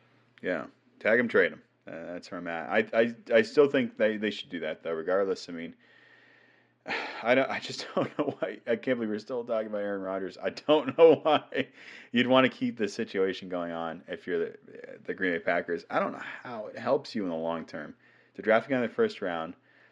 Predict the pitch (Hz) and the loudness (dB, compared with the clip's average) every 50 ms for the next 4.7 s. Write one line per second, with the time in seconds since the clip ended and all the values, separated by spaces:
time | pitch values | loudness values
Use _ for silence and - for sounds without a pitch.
0 | _ _ _ _ - - 127 135 131 - _ _ _ - - 120 135 147 143 _ | _ _ _ _ -8 -8 -8 -8 -8 -18 _ _ _ -4 -2 -2 -2 -2 -6 _
1 | - - 135 135 131 127 123 117 113 113 113 120 107 98 104 98 95 90 - - | -4 -2 0 0 0 0 0 -2 -2 -4 -2 -2 -2 0 0 -2 -4 -4 -2 0
2 | 90 87 - - - _ _ _ _ _ - 110 107 107 - 117 101 95 - - | 0 0 0 0 -6 _ _ _ _ _ 0 0 0 0 -4 -4 -4 -4 -6 -8
3 | 98 - - 92 85 82 82 82 - - 82 80 80 80 85 90 95 95 95 92 | -8 -6 -4 -4 -2 -2 -2 -2 -6 -12 -12 -14 -12 -8 -8 -8 -6 -6 -8 -8
4 | 87 - _ 87 82 82 80 76 78 76 69 64 - | -10 -6 _ -2 0 0 0 0 0 0 -2 -4 -6